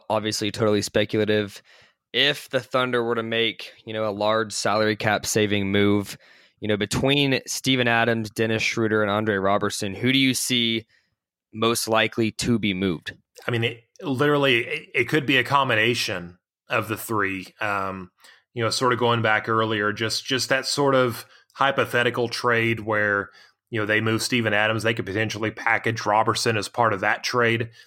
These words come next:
Speaker 2: to send him to Boston. Um, Dennis Schroeder, we'll see what happens around the league. I mean, it's quite possible that a starting point guard spot is gonna open up in Charlotte.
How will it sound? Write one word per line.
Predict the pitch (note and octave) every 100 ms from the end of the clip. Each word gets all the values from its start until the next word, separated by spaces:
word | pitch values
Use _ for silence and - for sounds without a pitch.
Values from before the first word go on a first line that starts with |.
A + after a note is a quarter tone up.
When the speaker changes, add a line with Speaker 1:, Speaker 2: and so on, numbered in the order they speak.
| _ -
Speaker 2:
to | -
send | A2
him | G2
to | F#2
Boston. | A2 B2+ C3 - C#3 C3+ C3+ - - _ -
Um, | G#2+ G#2 G2+ G2 - B2
Dennis | C3+ C3
Schroeder, | A#2 C3+ C3+ D3 C#3 - _ _
we'll | C3 B2+ B2+
see | - C#3
what | A#2+
happens | A2+ B2+ B2+ C3 A2+
around | A2+ A#2+
the | A2
league. | G#2 A#2+ C3
I | B2
mean, | G#2+
it's | G#2
quite | - - A#2+ A#2+
possible | A#2 A2 - A#2+
that | A2
a | G#2
starting | - A2+ A2 G#2+
point | A2+ A#2
guard | A#2 A2
spot | - A#2 A2
is | G#2+
gonna | A2 G#2
open | A2 A2+
up | G#2+ A2
in | G2+
Charlotte. | - - G#2+ A2+ C3+ -